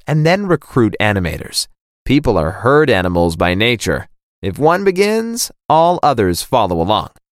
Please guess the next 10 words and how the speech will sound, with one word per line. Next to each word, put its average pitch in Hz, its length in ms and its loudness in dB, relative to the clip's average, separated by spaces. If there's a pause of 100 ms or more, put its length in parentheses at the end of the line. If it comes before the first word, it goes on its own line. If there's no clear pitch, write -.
(160)
The 147 80 2
more 196 180 2
people 190 240 0
get 147 200 2
wind 135 280 2
of 117 60 2
a 104 80 0
thing, 87 480 -2
the 165 80 0
better. 180 400 -2